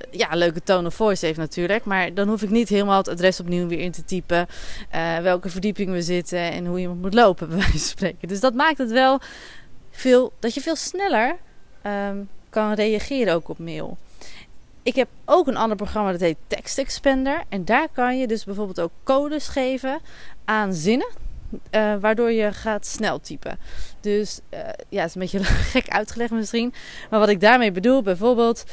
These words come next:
eh, de zin, eh, "hele fijne dag." Eh,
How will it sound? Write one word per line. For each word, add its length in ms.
eh, 360
de 340
zin, 720
eh, 120
"hele 340
fijne 300
dag." 480
Eh, 320